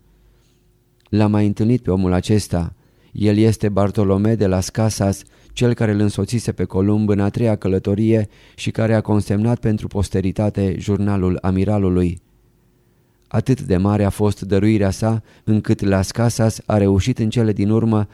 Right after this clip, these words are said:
să-l convingă pe Carol al cincilea să dea legi care să amelioreze situația indienilor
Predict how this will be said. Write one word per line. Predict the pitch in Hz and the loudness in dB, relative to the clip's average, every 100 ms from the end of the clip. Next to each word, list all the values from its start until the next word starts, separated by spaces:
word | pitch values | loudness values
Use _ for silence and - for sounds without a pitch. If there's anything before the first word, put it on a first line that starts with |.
| - | -12
să-l | - 107 107 | -4 -2 0
convingă | 107 104 117 123 101 | 0 0 2 2 0
pe | - | -2
Carol | 98 113 110 101 | -4 0 0 2
al | 92 | 2
cincilea | 92 113 113 107 104 101 95 _ _ - | 0 -2 -2 -2 0 0 -2 _ _ -8
să | - | -2
dea | 110 107 | 0 2
legi | 107 123 - | 2 0 0
care | 104 104 | -2 0
să | - | 0
amelioreze | 101 104 101 104 101 120 110 104 | 0 0 2 2 2 2 0 -2
situația | 104 92 107 101 101 | -2 0 0 0 0
indienilor | 98 95 107 113 110 104 101 | 0 0 0 2 2 2 0